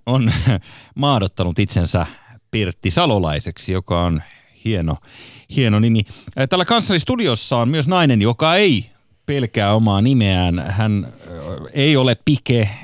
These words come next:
eikä Paikki, eikä Pirtsukka, vaan hän on Pirjo Heikkilä, jonka kanssa seuraava tunti tässä kuluu kuin siivillä,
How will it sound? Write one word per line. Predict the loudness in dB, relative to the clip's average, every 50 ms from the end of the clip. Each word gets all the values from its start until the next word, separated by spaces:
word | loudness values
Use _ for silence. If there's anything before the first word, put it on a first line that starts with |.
| -6
eikä | -2 0 0 0 0 -2 -4 -2 -2
Paikki, | 0 0 0 0 -2 -6 -8 -4 -4 -2 -2 -2 -2
eikä | -2 -2 0 -2 -2
Pirtsukka, | 0 0 2 2 0 2 0 -2 -2 -2 _ -4 -2 -2 -4 -10 -18 -20 -20 -20 -20 -20 -20 _ _ _ _
vaan | -4 -2 0
hän | 0 0 2
on | 2 2 2 0 -2 -4 -2
Pirjo | 2 2 4 4 4 2 2 2 2 0 2
Heikkilä, | 2 2 2 2 2 0 -2 _ -8 -6 -4 -2 -2 -2 -4 -6 -8 -16 -14 _ -6
jonka | -4 -4 -4
kanssa | -2 -2 -2 -2 -2 -4 -4 -4 -4 -4 -6 -14 _
seuraava | -6 -2 0 0 0 0 0 -2 -2 -4
tunti | -2 -2 0 0 0 0 -2 -2
tässä | -2 -4 -4 -4 -6
kuluu | -6 -4 -4 -4 -4
kuin | -4 -4 -4
siivillä, | -2 -2 -2 -2 -2 -6 -8 -14 -16 -16